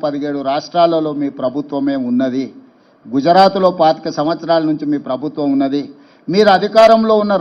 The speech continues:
రాష్ట్రాలలో చేసి మీరు ఆదర్శంగా నిలబడి ఉంటే ఈరోజు తెలంగాణ మోడల్ని మీరు అనుకరించండి అని చెప్పే అవకాశమా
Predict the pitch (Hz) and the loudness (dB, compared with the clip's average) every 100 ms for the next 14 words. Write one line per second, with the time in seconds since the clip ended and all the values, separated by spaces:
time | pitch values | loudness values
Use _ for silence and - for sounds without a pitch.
0 | 170 185 185 220 220 226 226 220 220 190 | 4 2 2 6 8 8 6 2 0 0
1 | 208 202 170 - _ _ _ _ _ _ | 0 -2 -12 -16 _ _ _ _ _ _
2 | _ - 220 202 196 240 233 240 240 214 | _ -2 4 4 6 4 4 2 4 6
3 | 214 226 226 214 220 240 220 214 220 196 | 6 6 6 4 2 2 2 0 0 0
4 | 208 233 226 220 208 214 220 214 214 208 | 2 2 2 4 4 4 4 0 -2 0
5 | 202 180 - - _ _ - 196 240 247 | -2 -2 -10 -20 _ _ -2 0 4 4
6 | 240 240 233 226 220 214 233 214 220 262 | 4 2 2 0 0 -4 4 4 6 2
7 | 240 247 | 0 0